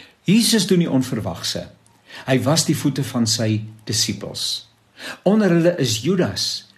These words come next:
die een wat hom sou verraai. Die duiwel het volgens die skrif dit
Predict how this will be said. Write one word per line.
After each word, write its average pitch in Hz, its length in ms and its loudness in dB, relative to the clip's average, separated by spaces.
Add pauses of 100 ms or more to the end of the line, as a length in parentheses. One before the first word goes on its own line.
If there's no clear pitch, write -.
(220)
die 170 160 2
een 156 140 4
wat 143 160 0
hom 139 160 4
sou 131 400 2 (180)
verraai. 117 540 -2 (680)
Die 120 140 -2
duiwel 160 340 4
het 123 140 0 (260)
volgens 107 320 -2
die - 80 -6
skrif - 380 0
dit 107 100 -4